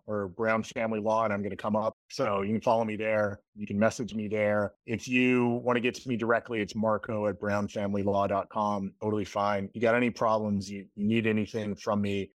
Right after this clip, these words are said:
I really try to be good to my colleagues. I know how hard it is to go through this sort of stuff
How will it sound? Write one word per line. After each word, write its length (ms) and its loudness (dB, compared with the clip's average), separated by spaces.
I 360 2
really 540 2
try 280 2
to 80 -2
be 100 -8
good 240 -6
to 60 -12
my 220 -4
colleagues. 760 -4
I 60 2
know 160 6
how 300 -2
hard 380 0
it 160 0
is 280 -6
to 120 -14
go 240 -4
through 420 -4
this 300 0
sort 160 -4
of 80 -6
stuff 480 0